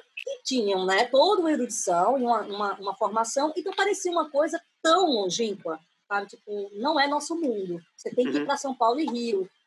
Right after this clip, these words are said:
Speaker 1: tem que ver uma
Speaker 2: É, e todos,
Speaker 1: Bienal.
Speaker 2: e todos esses nomes que você falou são nomes do Sudeste também, né? E todos muito vinculados,
Speaker 1: Fora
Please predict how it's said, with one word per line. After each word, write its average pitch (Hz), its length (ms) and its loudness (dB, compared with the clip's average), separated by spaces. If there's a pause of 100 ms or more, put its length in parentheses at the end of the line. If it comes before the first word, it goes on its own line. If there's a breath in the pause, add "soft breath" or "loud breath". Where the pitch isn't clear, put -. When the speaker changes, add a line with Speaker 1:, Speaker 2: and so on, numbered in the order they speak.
(120)
Speaker 1:
tem 208 140 -4
que 262 140 -4
ver 269 80 0
uma 294 100 6
Speaker 2:
É, 247 60 8
e 320 100 4
todos, 381 240 6
Speaker 1:
Bienal. 269 280 6
Speaker 2:
e - 20 2
todos 202 260 4
esses 214 260 4
nomes 190 280 4
que - 60 -4
você 190 240 4
falou 180 340 6
são 196 200 2
nomes 196 260 4
do 196 80 4
Sudeste 165 560 2
também, 117 400 -2
né? 113 120 0
E 117 40 0
todos 139 300 0
muito 156 260 -2
vinculados, 151 600 2
Speaker 1:
Fora 427 200 6